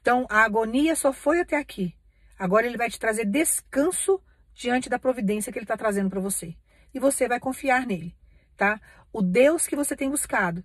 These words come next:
que é o Deus que eu sirvo, é dono da prosperidade,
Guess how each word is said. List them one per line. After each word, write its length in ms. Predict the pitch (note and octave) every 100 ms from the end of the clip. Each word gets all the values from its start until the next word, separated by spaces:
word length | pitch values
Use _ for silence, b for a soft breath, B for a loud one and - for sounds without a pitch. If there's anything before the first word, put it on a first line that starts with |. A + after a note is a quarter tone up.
| _ _
que 80 | A3
é 40 |
o 60 | G#3+
Deus 300 | G3+ A#3 -
que 100 | B3
eu 100 | D4
sirvo, 460 | - G#3+ F3+ F3 _ _ _
é 80 | G#3+
dono 300 | F#3 G3+ G#3+
da 100 | G#3
prosperidade, 800 | G3+ G#3+ - A#3 F#3+ F3 D#3+ -